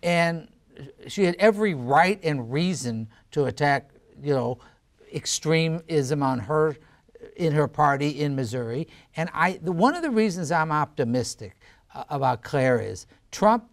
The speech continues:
is going to make a big difference one way or the other. His closing message is all about immigration. And I don't think in Missouri, and even Missouri,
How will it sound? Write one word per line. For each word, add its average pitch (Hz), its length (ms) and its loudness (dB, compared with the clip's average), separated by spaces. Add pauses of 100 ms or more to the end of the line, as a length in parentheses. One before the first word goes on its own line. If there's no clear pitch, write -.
(180)
is 139 180 -4
going 143 280 0
to 127 60 0
make 135 320 0
a 135 40 0
big 120 240 -2
difference 117 500 -8
one 127 300 -4
way 120 180 2
or 117 80 4
the 117 180 -2
other. 90 280 -12 (220)
His 240 240 0
closing 220 580 2
message 139 420 -4
is 127 140 -6
all 135 220 2
about 143 220 -2
immigration. 135 640 -4 (280)
And 175 160 -10
I 180 120 2
don't 254 200 0
think 214 300 2
in 156 220 -2
Missouri, 135 640 0 (300)
and 160 120 0
even 185 280 0
Missouri, 139 720 4